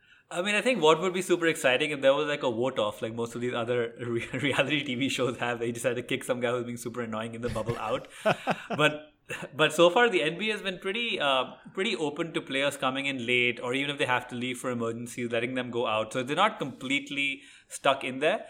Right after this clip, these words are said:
Speaker 1: What
Speaker 2: Mm-hmm.
Speaker 1: they've put in as sort of the negative side of having to leave the bubble is, A, obviously you don't get paid for the games or the days that they're not there, which makes sense.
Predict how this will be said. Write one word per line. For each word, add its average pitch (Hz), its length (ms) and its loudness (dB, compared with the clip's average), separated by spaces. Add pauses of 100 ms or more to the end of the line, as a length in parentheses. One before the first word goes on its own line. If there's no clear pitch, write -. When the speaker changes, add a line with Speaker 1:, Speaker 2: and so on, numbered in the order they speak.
(240)
Speaker 1:
What 143 180 2
Speaker 2:
Mm-hmm. 123 60 -8
Speaker 1:
they've 165 260 4
put 151 160 4
in 151 140 6
as 135 180 2
sort 135 180 8
of 127 160 0
the 127 220 6
negative 135 440 2
side 127 400 0
of 117 300 -2
having 123 320 -4
to 123 60 -4
leave 123 280 -2
the 127 100 2
bubble 123 340 2
is, 127 200 -2
A, 156 180 4
obviously 139 360 4
you 127 60 0
don't 131 180 -2
get 127 240 2
paid 120 260 0
for 117 180 -2
the 110 300 0
games 117 300 -4
or 117 60 0
the 113 100 -4
days 113 240 -4
that 110 160 -2
they're 110 100 -8
not 104 240 -10
there, 156 240 -2
which 139 160 -12
makes 107 220 -10
sense. 165 260 -4